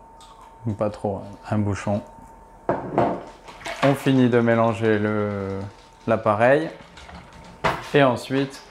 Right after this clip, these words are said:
on verse tout simplement, hein, notre appareil sur le pain perdu.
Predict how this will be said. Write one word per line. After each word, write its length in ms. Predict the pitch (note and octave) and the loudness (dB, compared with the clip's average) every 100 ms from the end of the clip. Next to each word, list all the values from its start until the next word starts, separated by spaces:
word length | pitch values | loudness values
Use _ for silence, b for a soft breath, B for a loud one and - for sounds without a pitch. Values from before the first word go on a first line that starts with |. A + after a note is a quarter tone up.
| - | -6
on 140 | D#3+ C#3 | 0 4
verse 440 | B2+ C3 - - - | 4 4 0 -16 -4
tout 120 | E3+ | -2
simplement, 560 | E3 D3+ C3+ A2 B2 A2 | 0 0 0 0 0 0
hein, 160 | C3+ - - - B B B - | -4 -10 -12 -10 B B B -8
notre 300 | B2+ B2+ B2 | -2 -2 0
appareil 580 | C3 C3 B2 B2+ A#2+ G#2+ - - - - | 0 2 2 4 2 -2 -8 -20 -20 -20
sur 260 | - - C3+ | -10 0 2
le 120 | B2+ | 2
pain 160 | A#2 A2+ | 0 0
perdu. 380 | G#2+ F#2+ G2 | 0 -2 -4